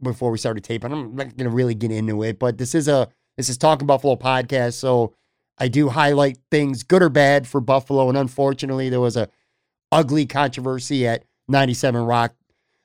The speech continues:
Uh, I'm really not gonna get into the details. Uh, pretty much everybody knows, or they will know. All I gotta just say is, uh, is it's very unfortunate, man. I, I don't wanna completely ignore it, 'cause then people are gonna say, "Well, why won't you talk about it?" I,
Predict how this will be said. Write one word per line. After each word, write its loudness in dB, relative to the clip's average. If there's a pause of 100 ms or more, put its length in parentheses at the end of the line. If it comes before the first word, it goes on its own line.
Uh, -6
I'm -4
really 2
not 0
gonna -2
get 0
into -2
the -4
details. -4
Uh, -6
pretty -6
much -4
everybody -2
knows, 0
or -2 (340)
they 2
will 2
know. 2
All 0
I 0
gotta 0
just -8
say -2
is, -6
uh, -2 (720)
is 0
it's 4
very 6
unfortunate, -2
man. -6 (100)
I, 2
I 8
don't 6
wanna 6
completely 4
ignore 6
it, 4
'cause -4
then 2
people -2
are 2
gonna -2
say, -2
"Well, 0
why 2
won't -4
you -6
talk -2
about -4
it?" 0
I, 0